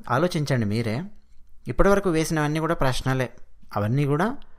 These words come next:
ఆ భోజనానికి సంబంధించిన ప్రశ్నలే. అవునా? అవునా కాదా? కానీ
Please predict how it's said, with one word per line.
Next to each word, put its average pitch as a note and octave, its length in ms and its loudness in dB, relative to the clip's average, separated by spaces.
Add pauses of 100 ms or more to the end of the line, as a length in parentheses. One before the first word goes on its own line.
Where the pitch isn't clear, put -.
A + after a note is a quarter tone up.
(140)
ఆ A2 60 2
భోజనానికి C#3 540 8
సంబంధించిన A#2 480 -2
ప్రశ్నలే. G#2 580 0 (340)
అవునా? A2+ 360 0 (840)
అవునా A2+ 180 0
కాదా? G2 320 -2 (920)
కానీ C#3+ 420 0